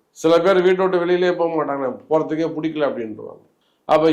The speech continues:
இந்த மாதிரி எல்லாம் கடுமையான மனக்குழப்பம், மனசங்கடம், மனசுல ஒரு வேதனை, அதே போல உடல்நிலை ஆரோக்கிய குறைவு, கண்டங்கள்.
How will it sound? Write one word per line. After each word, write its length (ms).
இந்த 300
மாதிரி 340
எல்லாம் 300
கடுமையான 680
மனக்குழப்பம், 920
மனசங்கடம், 920
மனசுல 580
ஒரு 160
வேதனை, 560
அதே 260
போல 360
உடல்நிலை 640
ஆரோக்கிய 460
குறைவு, 560
கண்டங்கள். 880